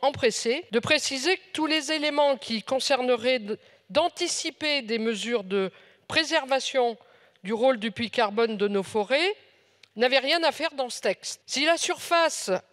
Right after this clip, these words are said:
comme l'a, euh, précisé, euh, un rapporteur, a augmenté, par contre,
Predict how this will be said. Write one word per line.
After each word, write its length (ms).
comme 220
l'a, 460
euh, 140
précisé, 840
euh, 400
un 80
rapporteur, 640
a 140
augmenté, 500
par 180
contre, 480